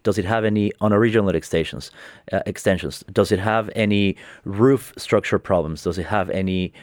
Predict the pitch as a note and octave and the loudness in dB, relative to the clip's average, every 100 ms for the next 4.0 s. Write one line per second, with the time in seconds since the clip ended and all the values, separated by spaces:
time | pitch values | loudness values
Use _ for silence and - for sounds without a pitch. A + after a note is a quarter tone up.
0 | - - F2+ - A2 A2 F#2+ F#2 - - | -10 -4 -2 0 2 2 2 0 -2 -8
1 | F#2+ F#2 - F#2+ F2 - F#2 - D#2 - | -6 -4 0 0 0 2 0 2 0 -2
2 | - A2 - - - - D3+ C#3 C#3 A#2 | 2 2 2 -14 -20 -2 2 4 2 2
3 | B2 A2 A2 G#2 F#2+ G#2 - F#2+ G2 E2+ | 0 4 4 4 0 -2 0 0 2 -2